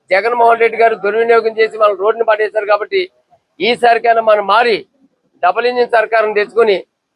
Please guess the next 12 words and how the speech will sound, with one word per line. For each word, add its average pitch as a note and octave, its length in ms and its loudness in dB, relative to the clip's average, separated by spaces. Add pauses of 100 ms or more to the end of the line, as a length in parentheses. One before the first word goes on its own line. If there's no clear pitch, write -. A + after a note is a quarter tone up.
(340)
ఎంపీ G3 260 0
గారిని, G#3+ 320 2
గీత G3 240 -2
గారిని, G#3+ 400 2
శిరీష్ G3+ 560 -8
గారిని G#3+ 220 0
ఎమ్మెల్యేలు, G3+ 400 -2
ఎంపీ F#3+ 160 -2
గారు G3 240 -4
చేసుకుని G3 420 -4 (420)
ముందుకు G#3 240 2
పోదామని G3+ 580 2